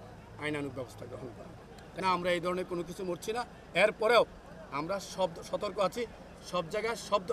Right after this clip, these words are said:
সব কিছু মাথায় রেখেই আমরা নিরাপত্তা পরিকল্পনা সাজিয়েছি। আমরা জানি নরেন্দ্রপুরের অবস্থা বা অন্য যারা যেখানে যেখানে যেটা বলেছেন, সেটা কিন্তু আমরা জানি, আপনারাও কিন্তু দেখছেন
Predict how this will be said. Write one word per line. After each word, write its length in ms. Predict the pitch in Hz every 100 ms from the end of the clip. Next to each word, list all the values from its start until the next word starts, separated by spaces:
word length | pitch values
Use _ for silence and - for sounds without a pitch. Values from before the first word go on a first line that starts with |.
| 160
সব 100 | - -
কিছু 120 | 240 214
মাথায় 240 | 196 226 196
রেখেই 200 | 180 143 - - -
আমরা 140 | 147 151
নিরাপত্তা 360 | 170 - - 156
পরিকল্পনা 380 | 147 160 135 127 -
সাজিয়েছি। 340 | 135 117 - - - 165
আমরা 160 | 147 156 147
জানি 160 | 170 190 - 151
নরেন্দ্রপুরের 540 | 151 151 151 156 151 147
অবস্থা 280 | 147 - 170 - - -
বা 80 | 143 147
অন্য 140 | 156 156 147
যারা 160 | 147 156
যেখানে 200 | 143 160 151
যেখানে 180 | 156 160 151
যেটা 140 | 160 151
বলেছেন, 280 | 156 156 214 - - -
সেটা 140 | - 151
কিন্তু 120 | 151 151
আমরা 120 | 147 165 151
জানি, 120 | 185 175
আপনারাও 300 | 165 170 160
কিন্তু 140 | 170 160
দেখছেন 240 | 147 -